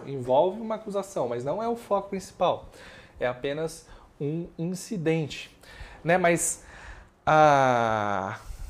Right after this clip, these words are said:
a acusação, né, essa acusação, ela acaba sendo, ah, mais grave, né? É, não é um simples,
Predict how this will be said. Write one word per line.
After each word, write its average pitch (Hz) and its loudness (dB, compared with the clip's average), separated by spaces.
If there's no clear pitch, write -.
a 160 2
acusação, 185 -2
né, 127 -4
essa 143 -8
acusação, 151 -6
ela 131 0
acaba 190 -2
sendo, 175 -6
ah, 127 -6
mais 190 -4
grave, 156 0
né? 151 -4
É, 123 -8
não 208 -2
é 302 0
um 233 0
simples, - -6